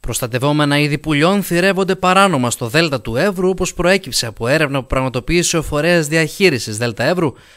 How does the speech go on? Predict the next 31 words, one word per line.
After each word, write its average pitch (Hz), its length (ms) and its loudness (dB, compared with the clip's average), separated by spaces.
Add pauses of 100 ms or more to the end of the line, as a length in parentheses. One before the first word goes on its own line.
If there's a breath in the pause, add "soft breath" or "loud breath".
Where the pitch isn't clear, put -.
με 233 120 -2
το 202 100 0
Ινστιτούτο 196 460 -2
Δασικών 180 500 0
Ερευνών 160 400 0
του 156 100 -2
Ελγό, 147 340 2
Δήμητρα. 123 600 0 (440 soft breath)
Μάλιστα, 127 420 -2
είναι 131 160 0
ενδεικτικό 131 640 -2
ότι 156 220 0
αν 170 120 0
και 170 80 -8
τα 175 120 -4
προστατευόμενα 160 720 -2
είδη 160 280 -2
είναι 160 180 -2
ευδιάκριτα 151 560 -2
στους - 140 -10
κυνηγούς, 117 500 -2 (300 soft breath)
πολλές 120 320 -2
φορές 147 280 -2
αυτό 170 260 -4
δεν 190 220 0
είναι 147 120 -2
αποτρεπτικό 117 580 -4
στο 196 140 -6
να 175 80 -2
τα 139 80 -6
χτυπήσουν. 120 680 -4